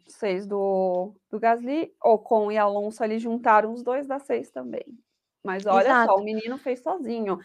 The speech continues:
Speaker 2: Todos com cento e doze, a escuderia
Speaker 1: Uhum.
Speaker 2: Alfa, Gasly, Honda.
Speaker 1: Exatamente, exatamente. Bom, então vamos, vamos passar pra Aston agora? Aston Martin,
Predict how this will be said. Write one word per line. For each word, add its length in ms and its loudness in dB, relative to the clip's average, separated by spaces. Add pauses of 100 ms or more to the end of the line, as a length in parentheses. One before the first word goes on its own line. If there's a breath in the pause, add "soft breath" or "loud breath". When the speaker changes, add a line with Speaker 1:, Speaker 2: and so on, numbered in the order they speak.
(140)
Speaker 2:
Todos 540 6
com 220 -8
cento 340 -4
e 40 2
doze, 580 2
a 140 2
escuderia 840 2
Speaker 1:
Uhum. 100 -6 (600 soft breath)
Speaker 2:
Alfa, 640 4
Gasly, 560 2
Honda. 600 -8 (720)
Speaker 1:
Exatamente, 1120 -6 (100)
exatamente. 800 -6 (1080 soft breath)
Bom, 280 12
então 360 2
vamos, 500 2
vamos 200 -6
passar 300 -4
pra 340 -2
Aston 400 -10
agora? 540 0
Aston 280 -8
Martin, 500 -8